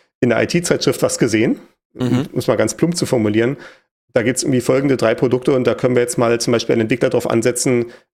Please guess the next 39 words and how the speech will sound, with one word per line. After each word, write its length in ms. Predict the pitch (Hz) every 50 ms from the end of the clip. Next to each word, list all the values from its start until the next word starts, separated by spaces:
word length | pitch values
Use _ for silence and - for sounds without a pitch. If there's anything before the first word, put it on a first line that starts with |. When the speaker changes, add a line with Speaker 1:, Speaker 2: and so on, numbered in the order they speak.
| _
Speaker 1:
äh, 100 | - 120 113
guck 160 | - 151 -
dir 80 | -
einfach 140 | - - 131
mal 180 | 131 120 113 113
an, 140 | - 117 135
diese 220 | 139 127 - 135
drei 160 | 117 120 117
Komponenten, 500 | 113 - 139 - 127 113 113 - - -
mach 160 | 135 127 -
mal 140 | - 127 117
so 80 | 113 127
einen 80 | 123
Vergleich 360 | - 123 110 - 101 117 131 -
für 80 | -
mich." 300 | 117 107 110 117 - -
Äh, 300 | - 113 104 104 104 104
äh, 60 | 107 104 - - - - - _ _ _ _ - _ _ _
wenn 260 | - 120 107 98 113 113
man 240 | 110 113 123 120
wie 120 | 110 117 95
Werkstudenten 480 | 113 120 - - 147 123 131 131 127
hat, 120 | 120 - -
kann 100 | - 120
man 120 | 113 113
da 100 | 113 113
vielleicht 280 | 107 - - 113 - -
sogar 180 | - - 113
einen 140 | 110 110 107
Werkstudenten 400 | 113 117 - - 127 120 120 117
sich 140 | 127 127 -
dafür 200 | - 127 - 123
greifen, 280 | - 113 113 - - 123
der 80 | 120
das 100 | 113 101
als 160 | 117 113 -
Belegarbeit 480 | - 110 110 127 - - - 101 101 101
machen 220 | 113 101 - 113
kann. 200 | 107 101 107 147